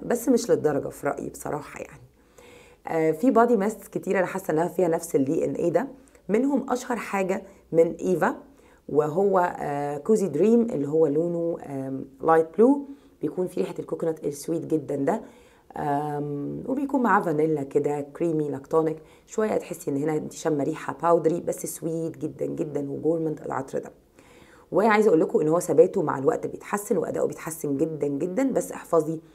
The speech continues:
العطر في مكان مقفول وانت هتشوفي ان اداؤه هيتحسن جدًا. اما الاصدار التاني اللي عندي انا هو الاصدار الاصفر يارا توس او يارا تو، وفي اصدار تاني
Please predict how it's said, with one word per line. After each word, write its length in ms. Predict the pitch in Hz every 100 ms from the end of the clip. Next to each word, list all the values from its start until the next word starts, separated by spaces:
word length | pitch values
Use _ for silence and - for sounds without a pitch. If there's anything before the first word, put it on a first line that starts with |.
| _ - _ _ -
العطر 480 | 151 156 170 175 226
في 420 | 226 175 170 165 -
مكان 360 | 143 139 170
مقفول 440 | 165 - - 254 277
وانت 220 | 196 165
هتشوفي 340 | 135 - 165
ان 120 | 143
اداؤه 300 | 139 139 147
هيتحسن 460 | 135 - 143 - 135
جدًا. 280 | - - - - _ -
اما 180 | 220 285
الاصدار 380 | 262 160 151 226
التاني 360 | 269 214 226
اللي 120 | 196 147
عندي 320 | 196 233 -
انا 160 | 226 240
هو 240 | 196 214
الاصدار 400 | 196 135 139 170
الاصفر 460 | 143 - - 214 170
يارا 260 | 151 156
توس 300 | 139 247 269
او 140 | - 139
يارا 220 | 151 147
تو، 260 | 202 285 277
وفي 400 | 180 - 233 -
اصدار 380 | 143 160 165
تاني 400 | 165 180 175 175